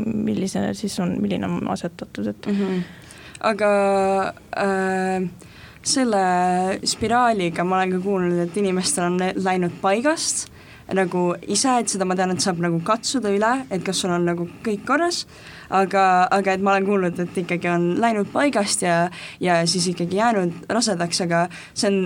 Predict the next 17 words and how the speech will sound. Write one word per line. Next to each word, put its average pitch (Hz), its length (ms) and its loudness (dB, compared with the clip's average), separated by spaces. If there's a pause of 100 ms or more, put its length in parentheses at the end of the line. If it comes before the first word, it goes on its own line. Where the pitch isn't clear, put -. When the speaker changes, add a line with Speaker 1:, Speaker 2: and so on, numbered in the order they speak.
Speaker 2:
väiksem 233 420 2
protsent, 180 420 0
nagu 170 200 0
ma 170 160 2
saan 185 160 2
aru, 170 240 2
kui 165 160 0
on 165 100 0
pillil, 165 380 0
on 156 240 0
ju? 170 60 0 (460)
Speaker 1:
Ja 247 240 6
ütleme, 208 360 2 (580)
emakas 214 340 2
sisene 220 300 2
vahend 190 340 0
on 190 120 2